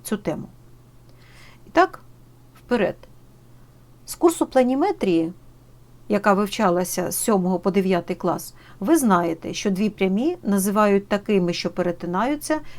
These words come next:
якщо вони мають тільки одну спільну точку. Таке саме означення прямих, що перетинаються, дають і в стереометрії. Тобто перше розміщення, про яке ми говоримо,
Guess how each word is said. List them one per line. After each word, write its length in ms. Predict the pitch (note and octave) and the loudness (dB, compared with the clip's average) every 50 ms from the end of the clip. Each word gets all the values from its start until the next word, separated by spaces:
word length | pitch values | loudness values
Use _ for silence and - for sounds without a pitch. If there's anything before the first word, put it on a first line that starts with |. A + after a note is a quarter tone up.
| - - | -6 -6
якщо 300 | G#3 G3 G3+ - - G3+ | -4 -4 -4 -4 -2 -2
вони 200 | G3 F#3+ F#3 F3+ | 0 0 0 0
мають 380 | F3 F3 G3+ A3+ B3+ B3+ B3+ | 2 2 2 2 0 -2 -4
тільки 340 | - - B3 A#3 A#3 - A#3 | -4 -6 -6 -4 -2 -2 -2
одну 280 | A3 F#3+ E3+ F3 F3+ F#3 | -2 -2 0 -2 -2 -2
спільну 420 | - - - F#3+ F#3 F3 F3+ F#3 | -2 -2 -2 0 0 2 0 0
точку. 520 | F3+ - F#3 E3+ E3 - - - - - - - - - - - - - - - - - - - - - - - - - - - - - - - - - - - - - - - - - - - | 0 0 0 0 0 0 -4 -10 -12 -12 -12 -10 -10 -10 -10 -10 -10 -10 -10 -10 -10 -10 -12 -12 -12 -12 -10 -10 -8 -8 -8 -8 -8 -10 -10 -10 -10 -10 -10 -10 -12 -10 -10 -10 -8 -8 -2 0
Таке 280 | - A3 A3 A3+ G#3+ | 0 2 2 2 0
саме 360 | G#3 - A3+ G3 F#3+ F#3 F#3 F#3 | 2 2 2 2 4 4 4 2
означення 580 | F3+ F3 F#3+ F#3+ F#3+ F3+ - - F#3 F3 F3 | 2 2 2 2 2 0 0 -2 -2 -2 -2
прямих, 580 | - - F#3 F#3 F3+ F3+ G#3 C4+ C4 - - - - - | -2 -2 -2 0 0 0 -2 -2 -4 -6 -12 -18 -16 -12
що 200 | - - - C4 | -6 -4 -4 -2
перетинаються, 960 | - C4+ C4+ C4+ C4 C4 C#4 B3+ B3+ C4 C4 B3+ C4 B3 B3+ - B3+ B3+ - - | 0 0 0 0 -2 -2 -2 -2 0 0 2 2 0 0 0 2 2 2 2 0
дають 500 | G3 F3+ G3 F3+ E3 G3 A#3+ C4 - - | 0 0 0 2 2 0 -4 -6 -8 -6
і 180 | - G#3+ G#3 G#3+ | -2 -2 0 0
в 60 | G3 | -2
стереометрії. 840 | - - - G#3 G3 G3 G3 F#3+ F3 E3 - - - - - - - - - - - - | -4 -4 -2 0 2 4 4 2 2 0 -2 -6 -10 -14 -14 -14 -16 -18 -20 -20 -8 -6
Тобто 260 | - G3 G3+ - G#3 | -6 -4 -2 -4 -4
перше 380 | G3 - A3+ G3+ G3 - - F3+ | 0 2 2 2 2 0 -2 -2
розміщення, 640 | F3 F#3+ F3 F#3+ A3+ C#4 D4 - - C#4+ C4+ C#4+ C#4 | -2 -2 -2 -2 -2 -2 -2 -4 -4 -4 -4 -4 -2
про 160 | - C4 C4+ | 0 2 2
яке 240 | C4+ C4 C4 C4 B3+ | 2 4 2 2 2
ми 140 | B3+ B3 | 2 2
говоримо, 600 | B3 C4 B3+ A#3 A#3+ A#3+ A#3 A#3+ A#3 A3+ A#3 A#3 | 2 0 0 2 2 2 2 2 2 2 0 0